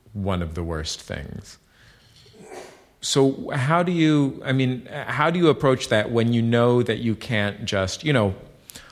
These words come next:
on Catastrophe, end of the day, like, you can show a brutal fight, and you know that to some extent you will be able to get the audience back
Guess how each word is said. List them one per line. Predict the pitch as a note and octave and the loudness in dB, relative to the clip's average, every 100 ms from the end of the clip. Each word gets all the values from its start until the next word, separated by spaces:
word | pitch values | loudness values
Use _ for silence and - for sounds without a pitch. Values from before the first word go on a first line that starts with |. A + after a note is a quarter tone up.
| - | -2
on | C#3+ | 0
Catastrophe, | D3 E3 F3+ F#3+ D#3 B2+ A2 - - | 0 0 0 0 -2 0 0 -2 -10
end | - C3+ C3+ - E3 E3 | -14 -10 -8 -4 -2 0
of | |
the | D3 | 0
day, | A#2 B2 C3+ | 0 0 2
like, | A#2+ G#2+ - - - | 2 0 -2 -10 -20
you | A2 C3 C3+ | -10 -2 0
can | B2 C3+ A#2 A2 A2 | 0 0 0 0 -2
show | - - C3 C#3 | -2 2 4 4
a | |
brutal | G2 G#2+ A#2+ A#2 | 4 2 2 2
fight, | - G#2+ A#2 D#3 - - - _ _ _ _ _ | 0 -2 0 -2 -6 -20 -20 _ _ _ _ _
and | A2+ A2 A2 G#2+ G#2+ G#2+ - - _ _ _ _ _ _ _ - | 0 2 2 2 0 -2 -6 -16 _ _ _ _ _ _ _ -8
you | D3 F3+ | -2 0
know | D#3 C#3+ | 4 4
that | C3+ B2+ | 4 0
to | A#2 | -2
some | - A#2+ A#2 | -2 0 0
extent | - - A2+ A2 - | -2 -2 -2 -2 -4
you | A#2 A#2+ | -2 0
will | A2+ A2+ G#2+ | 2 2 2
be | G#2+ | 0
able | G2+ G2 | 0 0
to | F#2+ | -2
get | G2+ G2 | -2 -2
the | G2 | 0
audience | F#2+ G2 F#2+ F2+ - - - G#2+ _ - | 0 0 -2 -4 -6 -10 -14 -20 _ -10
back | F#2 G2+ F#2+ F2+ - | -2 2 2 0 -6